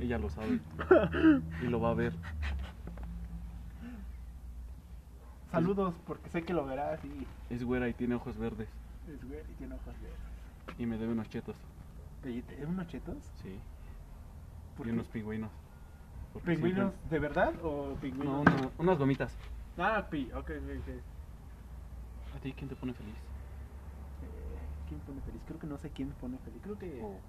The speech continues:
Speaker 1: algo que te ponga feliz.
Speaker 2: Las drogas, ¿no?
Speaker 1: No.
Speaker 2: ¿No? <laughs>
Speaker 1: No.
Speaker 2: ¿No?
Speaker 1: Dejamos ese círculo.
Speaker 2: Ese círculo, ah, sí. No, me pone muy feliz ver a la gente sonreír.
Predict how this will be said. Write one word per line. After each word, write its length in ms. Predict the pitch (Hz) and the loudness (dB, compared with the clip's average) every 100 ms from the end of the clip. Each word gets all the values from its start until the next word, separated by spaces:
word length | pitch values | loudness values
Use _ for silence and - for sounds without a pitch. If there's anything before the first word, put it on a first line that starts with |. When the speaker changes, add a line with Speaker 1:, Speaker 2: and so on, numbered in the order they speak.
| - 107 | -10 -8
Speaker 1:
algo 240 | 107 117 | -8 -8
que 80 | - | -10
te 80 | - | -10
ponga 220 | 110 107 | -10 -10
feliz. 280 | 95 95 95 - - - - - - - - - - - - | -8 -8 -8 -10 -12 -12 -12 -12 -12 -12 -12 -14 -14 -12 -10
Speaker 2:
Las 140 | 113 | -10
drogas, 280 | 123 156 160 - 185 196 - - - - - - - | -10 -10 -10 -10 -10 -10 -10 -12 -12 -12 -12 -12 -10
¿no? 100 | 117 | -6
Speaker 1:
No. 60 | 117 - - - | -6 -6 -10 -4
Speaker 2:
¿No? 220 | 156 247 151 165 202 | 0 0 0 2 2
<laughs> 300 | 165 165 165 | 2 0 -2
Speaker 1:
No. 200 | 120 127 - - - | 0 0 -2 -10 -4
Speaker 2:
¿No? 200 | 151 240 | 0 2
Speaker 1:
Dejamos 380 | 131 143 135 131 | 2 2 0 0
ese 180 | 131 123 | -2 -2
círculo. 420 | 139 - 123 - - - - 156 | -2 0 -2 -2 -8 -12 -10 -8
Speaker 2:
Ese 140 | 123 135 | -8 -8
círculo, 400 | 139 143 151 151 - | -10 -6 -6 -6 -8
ah, 140 | - - - - - - - - - | -12 -12 -12 -12 -12 -12 -14 -12 -8
sí. 140 | 127 156 | -6 0
No, 220 | 175 170 | 4 4
me 100 | 170 | 2
pone 180 | 185 233 | 0 0
muy 120 | 214 | -2
feliz 420 | 208 175 175 175 170 - - - - - - 147 | -2 -2 -2 -2 -4 -8 -10 -10 -12 -12 -12 -2
ver 160 | 160 | 2
a 60 | 151 | 4
la 120 | 123 | 2
gente 200 | 143 127 | -2 -6
sonreír. 380 | 131 120 110 | -8 -6 -6